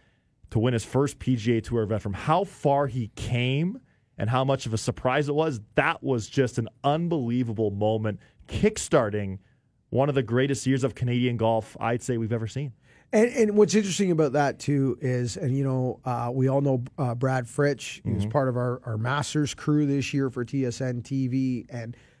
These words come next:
Speaker 2: how hard it is to get starts in the early part or in the, eh, when you first take the jump from the web dot com to the P G A Tour. The challenge is not only getting in fields at times, but then when you do get those valuable starts, you gotta play well,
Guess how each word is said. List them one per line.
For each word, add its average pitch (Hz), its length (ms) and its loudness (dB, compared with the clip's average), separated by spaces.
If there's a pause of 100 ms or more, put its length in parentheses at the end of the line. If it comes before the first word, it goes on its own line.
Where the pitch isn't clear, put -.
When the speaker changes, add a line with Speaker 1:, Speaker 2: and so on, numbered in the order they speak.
(120)
Speaker 2:
how - 260 0
hard 190 440 4
it 165 140 4
is 113 440 -2 (460)
to 156 120 0
get 160 240 6
starts - 760 0
in 131 100 2
the 135 200 -2
early 156 440 4 (100)
part 139 360 0
or 135 200 0
in 143 180 2
the, 135 80 0 (160)
eh, 151 180 2
when 139 180 0
you 151 160 2
first 180 400 2 (220)
take 160 180 0
the 156 80 4
jump 120 400 0 (320)
from 135 160 -2
the 131 80 0
web 147 200 2
dot 160 220 4
com 127 320 -2
to - 80 -6
the 123 80 -4
P 123 160 -2
G 143 240 0
A 143 60 0
Tour. 120 360 -4 (280)
The 156 120 4
challenge 180 580 2
is 131 380 2
not 190 160 2
only 185 180 0
getting 143 380 2
in 170 200 2
fields 131 440 -2
at 127 120 -4
times, 120 340 -4
but 139 140 -6
then 147 100 2
when 151 140 2
you 156 80 4
do 190 200 4
get 202 200 4
those 139 180 0
valuable 117 460 -4
starts, 127 320 -6
you 160 100 2
gotta 226 300 4
play 262 260 4
well, 165 300 0